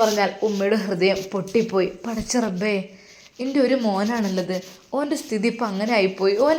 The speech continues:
ആകെ ടെൻഷനാണ്." "ഉമ്മ, എന്നോട് ഇക്ക പറഞ്ഞു ഞാൻ ഇവിടെ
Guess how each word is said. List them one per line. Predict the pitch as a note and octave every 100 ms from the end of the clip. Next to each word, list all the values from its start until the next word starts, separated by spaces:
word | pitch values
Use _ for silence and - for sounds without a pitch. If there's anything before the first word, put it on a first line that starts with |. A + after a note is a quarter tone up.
| D4
ആകെ | C4+ C#4 D#4
ടെൻഷനാണ്." | A#3+ F#3 F#3 G#3+ G3 E3+ - - - - G3+
"ഉമ്മ, | G3+ G3+ F#3 - - - A#3
എന്നോട് | A#3+ C4+ G#3
ഇക്ക | - A#3+ A3
പറഞ്ഞു | F3+ F3+ F3+ - - - - - G3+
ഞാൻ | F#3+ F#3+ F3+ F#3 - - B3
ഇവിടെ | B3